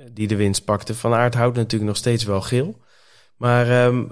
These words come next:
mannen, hoe kijken we terug op die, eh, die eerste drie dagen in, eh, in Denemarken? Jij als eerst, Thomas.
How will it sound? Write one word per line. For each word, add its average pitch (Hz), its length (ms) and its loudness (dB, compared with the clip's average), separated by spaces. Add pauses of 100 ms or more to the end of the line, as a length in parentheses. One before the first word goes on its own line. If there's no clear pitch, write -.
mannen, 131 260 2
hoe 135 100 2
kijken 156 320 0
we 143 100 -2
terug 165 280 0
op - 140 -6
die, 131 340 2
eh, 123 200 2
die 123 160 0
eerste 127 420 2
drie 120 280 2
dagen 117 680 2
in, 113 260 0
eh, 107 140 2
in 110 160 0
Denemarken? 101 920 0
Jij 117 220 2
als 113 100 2
eerst, 110 240 -2
Thomas. 101 640 -2